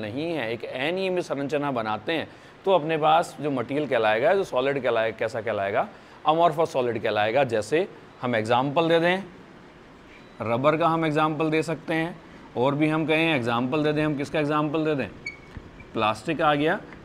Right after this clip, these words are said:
ये basically हमारे पास कैसे कहलाते हैं, Amorphous solid के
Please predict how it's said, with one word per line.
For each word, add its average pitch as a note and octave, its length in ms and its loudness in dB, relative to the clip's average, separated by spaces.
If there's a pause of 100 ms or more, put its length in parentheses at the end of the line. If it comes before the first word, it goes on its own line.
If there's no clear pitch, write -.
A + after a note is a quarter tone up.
ये F3 180 6
basically D#3+ 560 2
हमारे A#2 320 0
पास C3+ 260 0
कैसे B2 280 -4
कहलाते G#2+ 400 -2
हैं, A#2+ 280 -6 (480)
Amorphous C#3 580 -2
solid G#2 340 -4
के E3 140 0